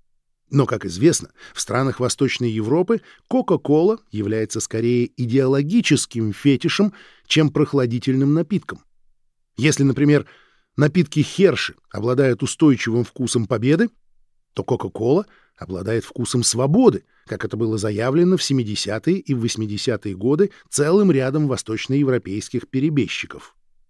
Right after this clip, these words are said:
Поэтому для отечественного потребителя термин «анкола» имеет широкие антидемократические и антилиберальные коннотации,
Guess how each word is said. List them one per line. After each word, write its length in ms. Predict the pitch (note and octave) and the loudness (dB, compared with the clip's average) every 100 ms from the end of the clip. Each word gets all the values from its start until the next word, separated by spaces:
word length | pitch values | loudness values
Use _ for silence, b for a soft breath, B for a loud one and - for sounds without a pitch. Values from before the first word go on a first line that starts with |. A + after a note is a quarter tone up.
| _ _ _ _ | _ _ _ _
Поэтому 400 | - A2 B2 C3 | -8 -4 0 0
для 200 | A#2 B2+ | 2 0
отечественного 720 | A#2+ F3 F#3 D3+ - C3 B2 A2 | 2 2 2 0 0 0 0 -2
потребителя 640 | G#2+ A2 G2+ F#2 E2 D2 b b b | -6 -6 -6 -8 -12 -18 b b b
термин 460 | D#3 D#3+ D3 D3 - | 4 6 6 4 2
«анкола» 840 | C3+ C3+ A#2 - G#3 B3+ A3+ G#2 - B B B | 0 2 0 0 0 2 2 2 -2 B B B
имеет 360 | C#3 E3+ G3+ F3+ | 2 4 4 2
широкие 640 | - E3+ F3+ F#3 F3 F3 - | 2 4 6 4 2 0 0
антидемократические 1400 | D#3+ E3+ D#3 E3 D#3 D#3 D3 C3+ - F#3+ B2+ - - G2 - | -2 0 -2 -2 0 0 0 -2 -2 -4 -4 -4 -6 -6 -2
и 220 | C#3 D3 - | -2 -2 -2
антилиберальные 1120 | E3 E3+ D3+ D#3+ D#3 C3+ C3 C3+ C3 C3 B2 | -2 -2 -2 -2 0 0 0 -2 0 0 -2
коннотации, 800 | - B2 A#2+ - C3+ - F2+ | -2 -2 0 0 -2 -2 -8